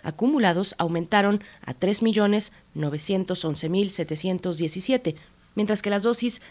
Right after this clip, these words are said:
de las diferentes vacunas aplicadas contra covid diecinueve suman ya ciento treinta y cinco millones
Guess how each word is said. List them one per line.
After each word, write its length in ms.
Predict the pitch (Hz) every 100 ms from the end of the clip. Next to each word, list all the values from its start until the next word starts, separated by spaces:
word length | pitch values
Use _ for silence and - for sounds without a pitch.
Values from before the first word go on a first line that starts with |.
| - 160
de 80 |
las 140 | 156 147
diferentes 560 | - 160 175 175 170
vacunas 380 | 156 156 185 180
aplicadas 440 | 156 160 185 175 -
contra 240 | 214 190
covid 220 | 147 165
diecinueve 500 | 160 - 196 220 233 - -
suman 380 | - 196 180 175
ya 220 | 214 -
ciento 380 | - 254 254 247
treinta 220 | 202 180
y 40 | 180
cinco 340 | - 220 196
millones 580 | 170 156 190 220 247